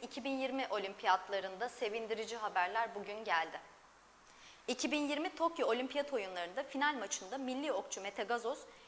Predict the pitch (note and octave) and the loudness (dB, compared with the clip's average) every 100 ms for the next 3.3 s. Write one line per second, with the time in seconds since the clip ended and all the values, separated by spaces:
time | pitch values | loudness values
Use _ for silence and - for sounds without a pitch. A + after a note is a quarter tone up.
0 | - A#3+ D4 C#4+ C4 C#4 B3 A#3 B3+ C#4+ | -8 -2 6 8 8 2 4 4 4 4
1 | C4 B3+ - B3 F#3+ F#3 A3 C4 A3+ - | 0 -2 -2 -2 -2 -2 0 0 -2 -4
2 | - A#3 A#3 A#3+ A#3 - G3 G3 G3+ F#3 | 0 0 2 0 0 2 0 0 -6 -4
3 | E3 D#3+ | -4 -6